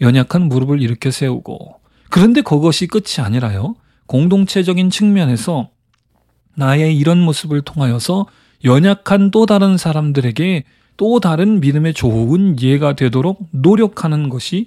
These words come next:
필요합니다. 나와 동일한 훈육의 과정을 겪을 성도들을 위하여서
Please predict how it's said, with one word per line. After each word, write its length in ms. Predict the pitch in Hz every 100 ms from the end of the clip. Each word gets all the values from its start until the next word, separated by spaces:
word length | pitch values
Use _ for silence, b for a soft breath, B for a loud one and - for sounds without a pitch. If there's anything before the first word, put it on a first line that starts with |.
| - _
필요합니다. 680 | - 196 123 123 - - - _ _ _ _ _ _ _ b b b b -
나와 220 | 139 151
동일한 480 | 156 156 202 208 202
훈육의 500 | - 240 233 208 196
과정을 480 | 147 143 151 156 143
겪을 340 | 139 - 151
성도들을 600 | 139 180 170 147 151 170
위하여서 500 | 135 127 120 - 123